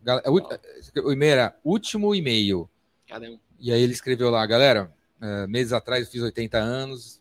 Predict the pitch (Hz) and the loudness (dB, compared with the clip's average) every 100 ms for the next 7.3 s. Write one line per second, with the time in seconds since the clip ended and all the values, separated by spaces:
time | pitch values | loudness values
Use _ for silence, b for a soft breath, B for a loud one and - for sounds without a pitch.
0 | _ - 110 98 107 127 135 - _ _ | _ -6 -6 -4 -2 0 -2 -6 _ _
1 | _ _ _ _ 107 113 117 113 113 113 | _ _ _ _ -14 -6 -6 -6 -8 -2
2 | 123 117 - 135 143 123 113 131 147 139 | -2 -2 -6 -8 0 0 2 -2 -2 -2
3 | 139 120 123 123 - 113 131 131 117 - | -6 -6 -6 -6 -8 -4 -4 -2 -6 -4
4 | 131 135 131 120 131 131 120 120 - 120 | 2 4 4 0 -4 -2 -4 -8 -4 0
5 | 123 117 123 143 131 - 131 143 123 156 | 0 2 2 2 0 -6 -8 -6 -6 -6
6 | - 156 151 139 139 127 131 120 113 110 | -8 -8 -8 -4 -4 -4 -6 -4 -6 -6
7 | 120 135 | -4 -6